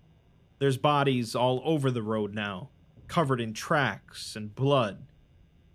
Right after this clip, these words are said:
He even saw a head in the grill of a pickup truck,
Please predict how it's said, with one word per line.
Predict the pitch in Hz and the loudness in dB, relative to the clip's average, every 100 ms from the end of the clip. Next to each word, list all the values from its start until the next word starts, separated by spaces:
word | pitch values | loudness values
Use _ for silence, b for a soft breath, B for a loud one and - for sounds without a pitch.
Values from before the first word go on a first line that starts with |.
| _ - - - - | _ -20 -20 -20 -8
He | 156 | -2
even | 143 131 | 0 0
saw | 127 131 123 | 0 2 2
a | 120 | 0
head | - 180 165 107 95 | 0 2 2 2 -4
in | 104 117 | -8 -6
the | |
grill | 117 123 131 156 120 107 | -6 -2 2 4 2 0
of | 113 | -4
a | |
pickup | 113 175 - 113 | -4 -6 -2 -4
truck, | - 127 98 - | -4 -6 -6 -8